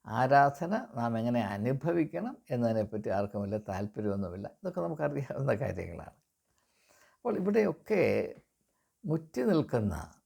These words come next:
നമ്മുടെ ശ്രദ്ധ തികച്ചും ആകർഷി-, ആകർഷിക്കേണ്ട ഒരു യാഥാർത്ഥ്യമാണ് നമ്മുടെ ബാല്യകാലത്തിൽ നാം ആയിരുന്ന ആ അതിവിശിഷ്ടമായ അവസ്ഥ. ആ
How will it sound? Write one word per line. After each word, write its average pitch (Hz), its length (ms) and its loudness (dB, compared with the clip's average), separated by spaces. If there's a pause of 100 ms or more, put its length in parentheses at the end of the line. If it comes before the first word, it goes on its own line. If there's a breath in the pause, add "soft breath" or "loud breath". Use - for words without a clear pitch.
നമ്മുടെ 139 200 -4
ശ്രദ്ധ 123 460 -2
തികച്ചും 131 600 -2
ആകർഷി-, 127 680 0 (100)
ആകർഷിക്കേണ്ട 131 720 -4
ഒരു 117 120 -2
യാഥാർത്ഥ്യമാണ് 98 840 -6 (1120)
നമ്മുടെ 196 380 0
ബാല്യകാലത്തിൽ 123 1200 0 (100)
നാം 120 200 -4 (120)
ആയിരുന്ന 110 420 0 (400)
ആ 123 140 -6
അതിവിശിഷ്ടമായ 120 960 -2
അവസ്ഥ. 101 380 -4 (1600 soft breath)
ആ 175 80 2